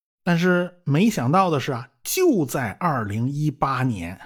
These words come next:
这大猎鹰火箭改名字了，人家改名叫星舰啊，就是现在用的这个名字。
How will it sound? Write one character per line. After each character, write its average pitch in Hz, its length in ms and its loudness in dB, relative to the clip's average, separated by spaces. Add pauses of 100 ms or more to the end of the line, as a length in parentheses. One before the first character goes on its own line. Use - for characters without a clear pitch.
(220)
这 135 160 -4
大 151 420 -2
猎 147 240 0
鹰 196 240 2
火 95 260 -6
箭 113 320 -8
改 104 240 -6
名 101 320 -4
字 359 160 0
了， 349 80 -4 (300)
人 113 160 -2
家 208 120 2
改 104 280 -6
名 113 260 0
叫 185 220 0
星 262 500 2
舰 - 460 -4 (160)
啊， 107 260 -6
就 131 140 -2
是 127 100 0
现 170 300 0
在 208 160 0
用 123 220 0
的 98 100 -4
这 101 140 -6
个 92 100 -4
名 87 220 -8
字。 110 120 -8